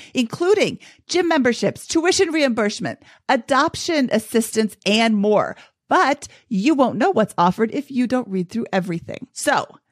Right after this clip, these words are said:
make sure you read through all of your documents and ask your H R department questions because you could be missing out on some pretty sweet benefits. Do you have a money tip for us? Email money moment at bigger pockets dot com.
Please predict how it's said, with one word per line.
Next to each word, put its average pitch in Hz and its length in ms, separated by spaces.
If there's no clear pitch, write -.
make 233 280
sure 254 280
you 208 400
read 233 460
through 240 160
all 185 180
of 175 120
your 170 80
documents 226 580
and 180 200
ask 247 260
your 262 100
H 233 160
R 220 100
department 202 420
questions 247 560
because 226 560
you 269 240
could 226 120
be 214 80
missing 190 300
out 233 220
on - 140
some 175 100
pretty 220 240
sweet 254 300
benefits. - 560
Do 220 140
you 247 140
have 320 160
a 330 40
money 294 220
tip 330 180
for 370 140
us? 466 320
Email 277 360
money 233 260
moment 254 440
at 151 140
bigger 170 220
pockets 214 360
dot 165 220
com. - 380